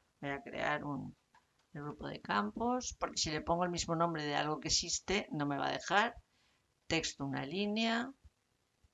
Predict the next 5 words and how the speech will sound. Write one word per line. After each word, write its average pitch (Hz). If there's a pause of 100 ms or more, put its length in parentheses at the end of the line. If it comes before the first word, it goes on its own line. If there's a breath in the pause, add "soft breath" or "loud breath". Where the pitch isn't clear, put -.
(1160)
y 226 (200)
guardar, 190 (320)
crear 135
otro 131
término, 190